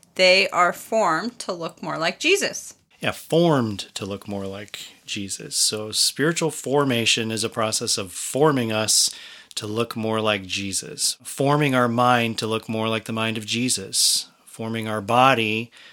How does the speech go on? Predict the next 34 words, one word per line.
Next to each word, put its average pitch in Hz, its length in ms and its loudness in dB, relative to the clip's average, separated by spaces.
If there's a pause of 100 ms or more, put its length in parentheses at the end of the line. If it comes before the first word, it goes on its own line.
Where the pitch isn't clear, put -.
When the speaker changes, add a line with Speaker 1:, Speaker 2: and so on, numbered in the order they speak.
Speaker 2:
so 113 160 -8
that 107 80 0
it's 104 160 -6
used 113 400 -2
in 110 40 -4
a 110 60 -4
way 107 300 -2
that 110 120 -6
Jesus 120 460 0
used 104 280 -6
his 110 220 -6
body. 90 380 -10
That's 104 460 0 (400)
Christian 113 480 -2
spiritual 104 440 -6
formation. 95 680 -14 (420)
So 131 200 2
at 120 160 4
the 117 60 -6
time 165 360 2
that 165 100 0
we 135 120 2
become 123 440 0
a 120 60 2
disciple, 110 760 -2
once 120 240 0
we 127 120 0
decide 107 460 2
to 104 40 -8
become 107 320 -6
a 104 40 -4
disciple 101 460 -2
of 92 120 -6
Jesus, 101 720 -2